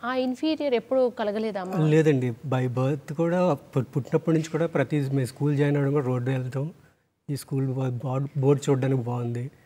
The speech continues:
Speaker 2: నేను ఇంటికి వెళ్ళి చెప్పగానే వాళ్ళు వెళ్ళి ఫీజు కట్టేసి జాయిన్ అయిపో అంటే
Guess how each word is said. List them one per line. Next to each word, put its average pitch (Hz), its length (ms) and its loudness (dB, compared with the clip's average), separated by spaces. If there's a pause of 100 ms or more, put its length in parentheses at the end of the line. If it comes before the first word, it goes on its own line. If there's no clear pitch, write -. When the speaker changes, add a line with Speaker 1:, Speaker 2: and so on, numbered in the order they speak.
(320)
Speaker 2:
నేను 147 120 4
ఇంటికి 139 160 2
వెళ్ళి 147 240 4
చెప్పగానే 135 420 -2
వాళ్ళు 143 640 0 (320)
వెళ్ళి 151 160 2
ఫీజు 147 200 2
కట్టేసి 139 280 0
జాయిన్ 127 220 2
అయిపో 123 360 -4
అంటే 151 180 -4